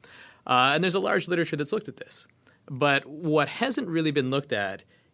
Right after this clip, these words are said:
is how the embeddedness of the category that you're in, in a broader system of classification, affects outcomes for you as a technology, a person, an organization, whatever it is. And that's really the piece that we're bringing to bear in this research,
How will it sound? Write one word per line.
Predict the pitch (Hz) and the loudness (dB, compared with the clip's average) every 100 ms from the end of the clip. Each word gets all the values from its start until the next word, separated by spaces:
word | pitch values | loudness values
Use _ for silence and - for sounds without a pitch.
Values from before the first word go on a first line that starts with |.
| - | -2
is | 143 135 - | 2 2 2
how | 156 156 151 | 2 4 4
the | 143 | 0
embeddedness | 127 147 180 151 131 - - | 0 0 0 -2 -2 -2 -2
of | 131 123 | -2 -2
the | 123 | -4
category | 139 131 127 120 | 0 0 0 -2
that | 117 | -2
you're | 113 117 196 | -4 -2 0
in, | 240 165 | 0 0
in | 127 | -2
a | |
broader | 123 127 123 | 0 2 2
system | - 139 131 | -2 -4 -4
of | 110 | -4
classification, | - 123 - 120 - 185 - 127 107 - _ _ - | -2 -2 -2 -6 -2 0 2 0 -2 -10 _ _ -6
affects | 123 - 139 - - | -2 2 2 0 -2
outcomes | 123 117 - 95 - - - - | 0 -2 -4 -6 -4 -4 -6 -8
for | 135 | -4
you | 113 156 180 175 165 156 | -2 0 2 4 4 2
as | 127 120 | -2 -2
a | |
technology, | 120 107 120 127 123 120 110 | -4 -2 0 2 2 0 -2
a | |
person, | 107 123 113 120 110 | 0 0 0 0 -2
an | |
organization, | 110 107 110 107 110 104 - | -2 -4 -4 -4 -4 -6 -6
whatever | 110 104 101 | -6 -4 -4
it | 113 | 0
is. | 160 147 - - - - | 0 0 -6 -20 -20 -12
And | - 151 | -2 0
that's | 180 - | 0 0
really | 151 151 | 2 2
the | 127 | 2
piece | - 143 - | 0 0 0
that | 117 | 0
we're | 123 117 | 0 0
bringing | 120 113 | 0 -2
to | 107 | -4
bear | 104 110 110 | -2 0 0
in | - 107 110 | -2 -6 -6
this | 110 110 - - | -2 0 0 -2
research, | 107 104 - 101 - - | -6 -4 -4 -6 -8 -12